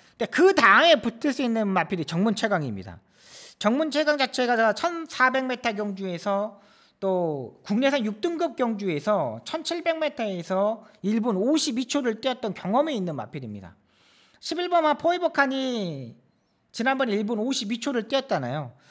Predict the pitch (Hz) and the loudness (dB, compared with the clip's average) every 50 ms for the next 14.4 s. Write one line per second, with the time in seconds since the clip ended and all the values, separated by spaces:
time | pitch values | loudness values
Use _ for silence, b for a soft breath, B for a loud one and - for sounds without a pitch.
0 | b b b b - 233 269 339 370 - - 349 349 330 320 320 285 320 320 302 | b b b b -2 0 0 0 -2 -2 -2 0 2 2 0 2 2 0 0 0
1 | 311 - 277 302 339 359 349 349 349 339 330 311 330 - 349 359 370 381 370 370 | 2 0 4 4 4 4 4 0 -2 0 0 -2 -2 -2 -2 0 0 0 -2 -2
2 | 330 240 214 220 226 247 247 233 220 202 175 156 135 131 123 - - 226 233 247 | -4 -2 -2 0 0 0 0 0 0 -2 -4 -6 -8 -10 -12 -6 -2 0 0 0
3 | 220 220 - 247 254 233 262 247 226 202 185 165 147 139 127 104 - 101 104 - | 0 -2 -2 0 2 2 2 2 4 2 2 2 0 -4 -6 -8 -8 -10 -14 -14
4 | _ b b b b b b b b 165 160 180 180 180 233 220 214 220 208 196 | _ b b b b b b b b -2 -2 0 0 0 -2 -4 -2 -2 -2 -2
5 | 180 175 185 - 156 156 190 208 196 226 226 208 190 175 160 147 139 - - 123 | -2 -2 -4 -4 -2 0 0 2 2 2 2 2 0 -2 -4 -4 -6 -8 -14 -14
6 | 101 92 b b b b b b b b - - 277 277 247 269 262 262 254 254 | -14 -16 b b b b b b b b -4 -2 -2 0 0 0 0 2 2 0
7 | 240 - - 233 269 277 269 247 269 254 247 240 - 262 254 240 240 202 - 233 | 0 0 -4 -4 -2 -2 2 2 2 2 2 0 -2 -2 -4 -4 -4 -4 -4 -2
8 | 233 226 233 277 302 294 294 277 262 240 196 156 123 113 - - - 139 107 98 | -2 -2 0 0 2 2 2 2 0 0 0 0 -2 -4 -6 -10 -10 -10 -10 -10
9 | - _ _ _ _ _ _ _ _ _ _ _ - 202 226 233 220 214 214 202 | -12 _ _ _ _ _ _ _ _ _ _ _ -8 -4 -2 0 0 0 0 0
10 | 202 254 277 294 285 262 226 185 170 180 196 196 185 - 190 208 - - _ _ | -2 0 2 2 2 2 2 0 0 -2 -8 -8 -8 -8 -8 -8 -8 -12 _ _
11 | _ _ _ _ _ _ _ _ _ _ _ _ - 113 113 107 101 95 _ _ | _ _ _ _ _ _ _ _ _ _ _ _ -20 -20 -20 -20 -20 -20 _ _
12 | _ _ _ _ _ _ _ _ _ _ _ _ _ _ _ _ _ _ _ _ | _ _ _ _ _ _ _ _ _ _ _ _ _ _ _ _ _ _ _ _
13 | _ _ _ _ _ _ _ _ _ _ _ - - 196 208 233 247 262 247 - | _ _ _ _ _ _ _ _ _ _ _ -6 -2 0 2 2 2 2 0 0
14 | - 202 165 160 139 117 107 101 | -2 -2 -2 -2 -4 -6 -8 -14